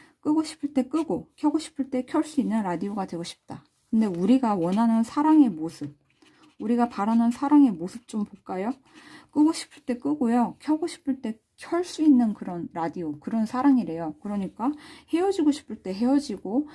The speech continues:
사귀고 싶을 때 쉽게 사귈 수 있는 그런 사랑의 모습이죠.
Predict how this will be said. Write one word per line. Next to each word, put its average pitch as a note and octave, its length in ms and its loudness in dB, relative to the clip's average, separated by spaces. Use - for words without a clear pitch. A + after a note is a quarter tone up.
사귀고 D#4 440 0
싶을 B3+ 260 -8
때 - 240 -12
쉽게 - 320 -8
사귈 C#4+ 260 -4
수 - 160 -8
있는 F3+ 200 -4
그런 A3 360 -2
사랑의 D#4 380 2
모습이죠. D3+ 760 -6